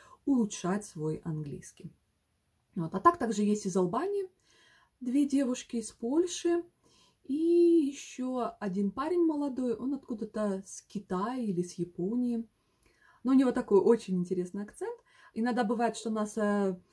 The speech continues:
могут разделить на пары, и мы между собой общаемся по-английски, то часто с ним хотят пообщаться, потому что у него немножко другой акцент.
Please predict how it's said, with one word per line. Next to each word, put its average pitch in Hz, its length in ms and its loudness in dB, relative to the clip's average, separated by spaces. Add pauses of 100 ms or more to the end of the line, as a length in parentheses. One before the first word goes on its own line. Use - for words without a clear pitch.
(160)
могут 220 280 0
разделить 214 420 0
на 247 140 -2
пары, 453 260 0
и 247 60 2
мы 302 120 6
между 285 240 2
собой 233 360 -4
общаемся 185 500 -6
по-английски, 233 560 -6
то 220 160 -4
часто - 320 -6
с - 160 -12
ним 202 140 2
хотят 180 340 -6
пообщаться, 311 360 -8
потому 226 140 -4
что 214 120 -2
у - 20 4
него 208 100 4
немножко 202 280 0
другой 196 320 0
акцент. 330 340 -6